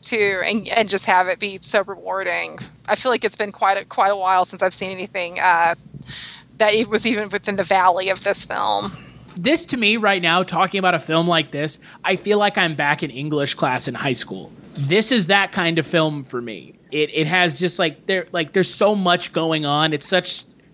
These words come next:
Speaker 2: it's such a rich and full film that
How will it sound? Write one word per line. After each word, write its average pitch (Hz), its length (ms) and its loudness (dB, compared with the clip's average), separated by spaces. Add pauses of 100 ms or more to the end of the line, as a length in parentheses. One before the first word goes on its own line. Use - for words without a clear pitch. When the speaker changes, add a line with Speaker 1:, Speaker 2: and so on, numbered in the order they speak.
Speaker 2:
it's - 180 -2
such 202 180 2
a 214 60 4
rich 151 720 -2
and 135 480 -4 (540)
full 185 360 4
film 165 500 0
that 147 320 2